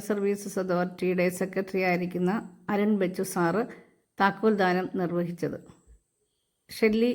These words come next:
എനിക്ക് നൽകിയ, ഷെല്ലി പോൾ എനിക്ക് നൽകിയ മു-, ഏഴര ലക്ഷം രൂപ ഉപയോഗിച്ചാണ് ഞാൻ ഈ വീട് മൂന്ന് മുറികളും അടുക്കളയും ഹാളും ബാത്റൂമും സിറ്റ് ഔട്ടും അടങ്ങിയ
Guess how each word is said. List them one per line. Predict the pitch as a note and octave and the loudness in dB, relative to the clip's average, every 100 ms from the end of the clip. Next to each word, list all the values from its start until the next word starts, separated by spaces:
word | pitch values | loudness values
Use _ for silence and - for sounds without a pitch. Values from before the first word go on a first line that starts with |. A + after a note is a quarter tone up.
| A#3+ | -2
എനിക്ക് | G#3 G3+ G#3 G3+ | -4 -2 0 0
നൽകിയ, | F#3 F#3 F#3 - - | 0 0 -2 -2 -6
ഷെല്ലി | - F#3+ G3 | -2 0 0
പോൾ | G3+ G3+ G3 A#3+ G#3+ | 0 0 2 2 0
എനിക്ക് | F#3+ F#3+ G3+ | -2 -2 0
നൽകിയ | F#3 F#3 G#3 | 0 0 0
മു-, | G3 F#3 - | -2 -4 -2
ഏഴര | F#3+ G3 G3+ G#3 | 0 2 0 0
ലക്ഷം | G#3+ G#3+ G#3 | 0 -2 -4
രൂപ | F#3 F3+ F3+ G#3 G3 | 0 0 0 -2 -2
ഉപയോഗിച്ചാണ് | F3+ F3+ F3+ F#3 F#3+ F3 A3+ - - - _ _ _ | 0 0 0 0 0 0 0 -4 -16 -20 _ _ _
ഞാൻ | G3+ F#3+ F#3+ F#3+ F#3+ - | 2 4 4 0 -4 -6
ഈ | G#3 G3 | 2 4
വീട് | F#3 F3+ F3+ A#3+ - - _ _ _ _ _ - | 4 2 2 0 -4 -18 _ _ _ _ _ 0
മൂന്ന് | A3 A#3 A#3+ B3 G3+ | 2 4 2 0 0
മുറികളും | F#3+ F#3 F#3+ A3 D4+ - - | 2 2 2 2 0 -6 -6
അടുക്കളയും | G#3 F#3+ F3+ F#3+ F#3 F3+ C4 D#4 - - - | -2 -2 -2 0 2 4 2 0 -6 -16 -4
ഹാളും | G3 F3+ F#3 B3 D4 - | 2 4 4 2 -4 -6
ബാത്റൂമും | F#3+ F3 F3 F3 F#3+ F#3+ B3 - - | 0 0 0 0 0 0 -2 -6 -6
സിറ്റ് | F#3 F#3 F3+ | -6 -2 -2
ഔട്ടും | F3+ F3 G#3 - | -2 -2 -6 -4
അടങ്ങിയ | F3 E3+ F3 G3+ | -2 0 0 -2